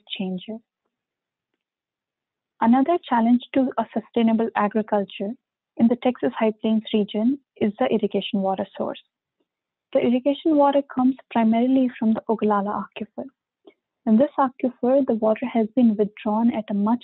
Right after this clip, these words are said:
higher rate than its recharge, which has led to rapid depletion of groundwater and also pumping restrictions, which pose challenges to the producers. In my dissertation, we combined field experimental data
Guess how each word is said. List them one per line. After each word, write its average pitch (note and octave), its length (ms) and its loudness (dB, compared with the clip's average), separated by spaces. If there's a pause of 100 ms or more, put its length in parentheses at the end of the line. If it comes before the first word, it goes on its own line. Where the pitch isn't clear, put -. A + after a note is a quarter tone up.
higher A3 300 2
rate G#3+ 280 0
than G#3 180 -2
its G3+ 100 -6 (120)
recharge, G#3+ 500 -4 (500)
which A3 160 0
has B3 240 2
led G#3+ 180 2 (140)
to A3 180 0
rapid A3 320 -2
depletion A#3 480 -2
of A3+ 80 -4 (160)
groundwater A#3 560 -2 (140)
and A3 100 -4
also G#3 400 -8
pumping A3+ 320 2
restrictions, G#3 640 -4 (460)
which B3 140 -2 (120)
pose A#3 160 0 (140)
challenges G3+ 560 0 (200)
to G#3+ 160 -2
the B3 120 -6
producers. F#3 500 -6 (1600)
In A3+ 120 2
my C4+ 140 2
dissertation, C4+ 880 -2
we A#3+ 200 4
combined G#3+ 600 0 (100)
field B3+ 220 2
experimental G#3 760 -2
data G3+ 400 -6